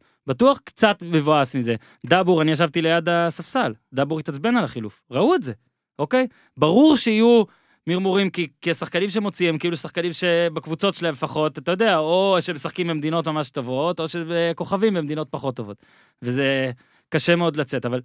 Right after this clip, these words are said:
לא יודע, אני, אני מרגיש ש-, מה זה מרגיש? אני חושב שהרצוג צריך לקבל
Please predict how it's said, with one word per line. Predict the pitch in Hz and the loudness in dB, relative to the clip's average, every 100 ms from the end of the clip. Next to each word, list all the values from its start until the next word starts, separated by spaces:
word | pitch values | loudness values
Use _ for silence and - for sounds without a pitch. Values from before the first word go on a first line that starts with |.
| _ _ _ _ _ | _ _ _ _ _
לא | 185 | 2
יודע, | 233 254 | 4 4
אני, | 202 - | 2 0
אני | 156 | 0
מרגיש | 202 170 139 190 247 - - _ _ _ _ - | 2 0 2 4 4 2 -10 _ _ _ _ -16
ש-, | - 147 135 135 135 - - | -6 0 0 0 -4 -8 -12
מה | 143 175 | -4 0
זה | |
מרגיש? | 175 123 117 | 0 0 0
אני | 139 180 | 2 2
חושב | - 139 196 | 2 2 0
שהרצוג | 165 143 175 185 156 | 0 0 0 0 -2
צריך | 156 143 | -4 -2
לקבל | 147 135 170 | -2 0 0